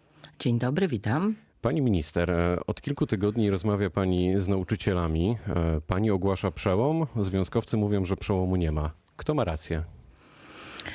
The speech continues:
Speaker 1: E, przełom jest, e, dlatego że są dodatkowe środki i przyspieszone, e, podwyżki. Przypomnijmy, w tym roku, e, to jest prawie cztery miliardy złotych w budżecie.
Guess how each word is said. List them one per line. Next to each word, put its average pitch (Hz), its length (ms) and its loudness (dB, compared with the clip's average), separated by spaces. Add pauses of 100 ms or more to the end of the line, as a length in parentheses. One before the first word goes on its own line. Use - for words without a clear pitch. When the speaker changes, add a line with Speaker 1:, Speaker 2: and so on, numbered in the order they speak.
(360)
Speaker 1:
E, 151 140 2
przełom 131 480 0
jest, 190 360 0
e, 147 160 4
dlatego 135 420 -2
że 127 100 2
są 143 360 4
dodatkowe 143 460 0
środki 180 720 2
i 175 60 2
przyspieszone, 170 1040 2
e, 175 120 2
podwyżki. 127 600 -2
Przypomnijmy, 156 760 4 (320)
w - 120 -2
tym 196 200 2
roku, 175 640 0 (360)
e, 165 200 4
to 170 200 -2
jest 170 340 0 (100)
prawie 170 240 -2
cztery 180 280 0
miliardy 160 440 2
złotych 165 720 2 (180)
w 143 80 -2
budżecie. 147 880 0